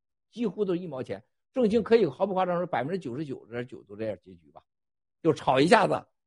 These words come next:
落下来，然后拿钱走人，是吧？都这样，只有我们这样。而且唯一的敢说是这种设计系统、稳定币、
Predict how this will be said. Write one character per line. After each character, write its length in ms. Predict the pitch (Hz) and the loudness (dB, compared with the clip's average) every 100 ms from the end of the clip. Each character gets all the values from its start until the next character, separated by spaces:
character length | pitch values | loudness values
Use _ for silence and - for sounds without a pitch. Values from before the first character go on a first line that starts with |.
| _ _ | _ _
落 200 | 214 190 | 8 8
下 180 | 175 | 8
来， 280 | 127 120 - _ | 4 -2 -6 _
然 180 | 123 135 | -6 -4
后 80 | 143 | -4
拿 160 | 135 | -6
钱 160 | 131 131 | -8 -10
走 160 | 117 | -12
人， 160 | 82 95 | -14 -18
是 120 | 143 | -2
吧？ 100 | 185 | 0
都 100 | 165 | 0
这 120 | 190 | 0
样， 120 | 180 139 | -2 -4
只 60 | - | 0
有 100 | 226 | 0
我 200 | 170 - | 0 -4
们 100 | 92 | -14
这 60 | 92 | -16
样。 140 | - _ _ _ _ _ _ _ _ _ _ _ _ | -18 _ _ _ _ _ _ _ _ _ _ _ _
而 200 | 202 190 | 8 8
且 260 | - 285 165 | 8 6 6
唯 280 | 170 294 | 4 4
一 160 | 320 359 | 8 8
的 120 | 262 | 6
敢 220 | 175 127 | 2 -4
说 160 | 123 160 | -4 -4
是 140 | 160 | -4
这 120 | 151 135 | -10 -12
种 120 | 107 | -14
设 260 | _ 262 | _ -2
计 100 | 165 | -2
系 220 | 170 - 190 | -4 -10 -12
统、 220 | 120 113 | -10 -10
稳 180 | 95 101 | -12 -10
定 220 | 170 135 | -10 -10
币、 200 | 156 | -14